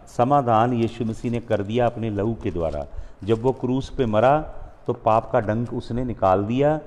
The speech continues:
और यीशु मसीह ने मृत्यु के चुंगल से हमें छुड़ा लिया। जब यीशु मसीह कहते हैं ना, "पूरा हुआ," तो यीशु मसीह कह रहे हैं, "पाप अब तुम्हारे ऊपर राज नहीं करेगा।" और मौत,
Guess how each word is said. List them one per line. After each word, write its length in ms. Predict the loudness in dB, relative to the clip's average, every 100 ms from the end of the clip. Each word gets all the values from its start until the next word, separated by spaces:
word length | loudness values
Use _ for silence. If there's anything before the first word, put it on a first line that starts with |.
| -12 -14 -2
और 480 | 4 6 6 4 0 -2
यीशु 280 | -2 -2 -4
मसीह 280 | -4 -4
ने 220 | -2 -2 -4 -8 -16 -10 -4
मृत्यु 600 | 0 0 -2 -2 -2 2
के 120 | 0
चुंगल 380 | 2 0 0 0
से 140 | -2
हमें 200 | -4 -4
छुड़ा 260 | -4 -6 -6
लिया। 260 | -8 -12 -14 -16 -16 -14 -12 -10 -8 -10 -8 -2
जब 140 | 0
यीशु 220 | 0 0
मसीह 200 | -4 0
कहते 200 | 0 0
हैं 40 | -2
ना, 80 |
"पूरा 260 | -2 0 2
हुआ," 320 | 2 0 -2 -4 -12 -18 -14 -4
तो 60 |
यीशु 240 | -2 -2 -4
मसीह 200 | -6 -4
कह 140 | -2
रहे 120 | 0
हैं, 120 | -2 0
"पाप 280 | 2 2
अब 120 | 0 -6
तुम्हारे 260 | -6 -4 -4
ऊपर 180 | -4
राज 240 | -6 -6 -8
नहीं 140 | -10
करेगा।" 400 | -10 -10 -10 -12 -18 -20 -18 -16 -14 -12 -12 -4
और 120 | -2
मौत, 800 | 0 2 4 4 2 -2 -6 -6